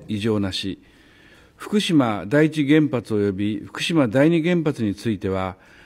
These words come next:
状況を確認中との報告を受けております。人的被害については確認中であり、また、火災が六件発生し、うち二件は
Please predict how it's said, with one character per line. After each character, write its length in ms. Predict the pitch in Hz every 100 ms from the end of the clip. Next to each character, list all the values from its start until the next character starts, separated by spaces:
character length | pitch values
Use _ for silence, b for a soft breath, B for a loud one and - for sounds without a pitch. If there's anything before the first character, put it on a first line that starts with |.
| b -
状 200 | 147 170
況 400 | 175 170 165 165
を 60 |
確 260 | 160 135 175
認 240 | 190 190
中 200 | - 185
と 140 | 175 202
の 140 | 135
報 200 | 110 117
告 280 | 117 113 160
を 100 | 151
受 160 | 110
け 60 | 104
て 100 | 92
お 120 | 82
り 80 | 85
ま 120 | 80 82
す。 260 | - - B B B B B B B B B B B B -
人 240 | 113 156 196
的 160 | 220
被 140 | 214 220
害 180 | 214
に 100 | 160
つ 160 | 131 139
い 120 | 120
て 80 | 113
は 320 | 107 110 110 -
確 240 | - - 156
認 220 | 160 156
中 240 | 160 151
で 140 | 143 143
あ 60 |
り、 260 | 117 90 - b b -
ま 140 | 123
た、 340 | - 156 151 - b b _ -
火 140 | 147
災 300 | - 208 208
が 100 | 196
六 260 | 170 151 -
件 360 | 214 160 101
発 220 | - 104 -
生 180 | 113
し、 300 | 101 107 110 - b b b -
う 80 | 131
ち 160 | 160
二 140 | 180 202
件 280 | 214 147
は 260 | 104 90